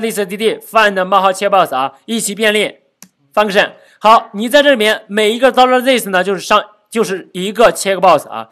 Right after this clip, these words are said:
每一个dollar this就是一个 checkbox 啊。所以呢，你就可以设置了啊，直接是dollar this点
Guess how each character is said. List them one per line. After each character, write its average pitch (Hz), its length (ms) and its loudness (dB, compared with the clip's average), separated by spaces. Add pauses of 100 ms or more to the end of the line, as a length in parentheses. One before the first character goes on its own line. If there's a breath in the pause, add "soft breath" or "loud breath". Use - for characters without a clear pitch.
(140)
每 165 220 -4
一 202 80 -6
个 214 140 -2
dollar 208 280 2
this 190 340 -4
就 180 180 -6
是 127 160 -10
一 135 120 -8
个 156 160 -2
checkbox 156 1500 -4
啊。 127 160 -8 (120 soft breath)
所 - 160 -4
以 262 80 0
呢， 226 140 -2
你 185 80 -8
就 208 100 -2
可 202 140 -6
以 202 60 -2
设 202 200 0
置 135 120 -8
了 107 100 -12
啊， 113 80 -10
直 180 160 -16
接 214 120 0
是 180 160 -4
dollar 185 520 2 (880)
this 185 400 0 (160)
点 151 540 -4